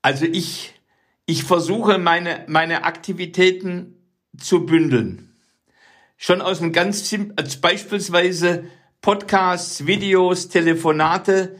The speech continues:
so weit wie möglich konzentrieren. Denn wir leben ja auch auf engerem Raum zu zweit. Äh,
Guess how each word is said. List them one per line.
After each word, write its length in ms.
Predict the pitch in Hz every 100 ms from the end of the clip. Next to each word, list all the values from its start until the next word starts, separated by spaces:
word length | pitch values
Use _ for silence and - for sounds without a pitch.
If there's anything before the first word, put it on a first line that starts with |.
| _ _ _ _
so 300 | - 165 156
weit 280 | 180 202 -
wie 100 | 170
möglich 600 | 160 185 185 185 - -
konzentrieren. 1160 | 180 175 - 160 135 151 190 214 220 226 233 - _ _ _ _ -
Denn 200 | 151 165
wir 140 | 180
leben 380 | 170 170 190 190
ja 240 | 180 151 147
auch 220 | 175 208
auf 240 | 175 175
engerem 420 | - 185 165 156 143
Raum 320 | 143 190 226
zu 220 | - 175
zweit. 580 | - 151 147 220 220 - _ _ _ _ _
Äh, 300 | - 165 165